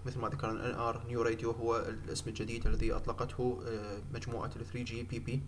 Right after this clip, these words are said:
اللي هو Third Generation Partnership Project، آه، اللي هي الجروب المسؤول عن، آه، ستاندردايزيشن، اللي هو تحويل ال فايف جي إلى ستاندرد عالمي.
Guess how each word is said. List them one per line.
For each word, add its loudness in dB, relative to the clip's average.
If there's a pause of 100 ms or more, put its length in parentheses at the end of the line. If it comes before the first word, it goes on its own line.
(320)
اللي 0
هو 2
Third 6
Generation -2
Partnership -2
Project، 2 (520)
آه، -2
اللي 2
هي 6
الجروب 2
المسؤول 2
عن، 0
آه، -4 (600)
ستاندردايزيشن، 2
اللي -2
هو 2 (360)
تحويل 4
ال -2
فايف 8
جي 2
إلى 4
ستاندرد 4
عالمي. 6